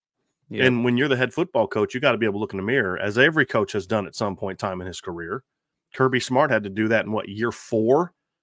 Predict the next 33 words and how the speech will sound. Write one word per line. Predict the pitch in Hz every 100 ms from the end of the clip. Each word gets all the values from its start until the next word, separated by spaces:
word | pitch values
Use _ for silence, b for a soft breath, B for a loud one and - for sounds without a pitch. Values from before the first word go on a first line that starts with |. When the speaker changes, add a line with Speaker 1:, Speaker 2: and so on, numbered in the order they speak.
| _ -
Speaker 2:
when | 117
they | 120
lost | 113 120 107
Speaker 1:
Yep. | 113
Speaker 2:
at | -
home | 127 131 156
to | - 107
four | - - 135
and | 127
eight | 127 -
South | 131 123 127
Carolina, | - 117 107 127 156 165 _
and | 110
they | 120
couldn't | 120 143 120
score | - 123 110
points. | - 117 160 - - - _ _ _ _
He | -
had | 131 135
to |
look | 123 131
in | 127
the |
mirror | 120 139 139
and | 110
say, | - 120 110 104 -
"Okay, | 127 127 120 117 127 _ _ _ _
we | 113 160
are | 123 98
really | 92 98 117 139 151 139
good | 123 131
on | 127 113
defense, | 113 113 101 82 - - -